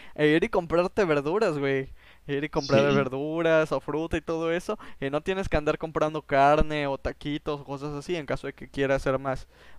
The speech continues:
Speaker 1: más saludable y todo eso. Ajá, siento, bueno,
Speaker 2: Pues,
Speaker 1: pero,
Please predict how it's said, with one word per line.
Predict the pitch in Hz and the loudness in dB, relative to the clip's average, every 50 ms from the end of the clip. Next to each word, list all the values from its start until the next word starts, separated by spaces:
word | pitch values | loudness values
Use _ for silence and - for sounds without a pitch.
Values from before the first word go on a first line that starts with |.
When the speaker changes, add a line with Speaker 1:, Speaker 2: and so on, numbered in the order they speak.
| - | -12
Speaker 1:
más | - 135 139 139 | -6 -4 -2 0
saludable | - 151 143 135 131 135 139 147 156 165 156 | 2 0 0 2 2 2 4 4 2 2 -2
y | 147 | -4
todo | - 151 151 165 | -4 -4 -4 -4
eso. | 180 - 247 233 - _ _ - - _ _ _ _ _ _ - - _ _ _ _ _ _ _ _ - 98 - | -4 -6 -8 -10 -10 _ _ -20 -20 _ _ _ _ _ _ -20 -20 _ _ _ _ _ _ _ _ -12 -8 -4
Ajá, | - 123 139 160 - - 185 185 202 214 214 214 196 | 0 2 4 4 4 4 4 4 6 6 6 4 2
siento, | - 202 202 - - - 220 185 | 2 -4 -8 -6 -2 -2 -2 2
bueno, | 151 170 190 170 170 | 2 2 4 4 4
Speaker 2:
Pues, | - | 4
Speaker 1:
pero, | 170 151 147 143 143 139 139 135 131 | 4 4 6 6 6 4 4 2 0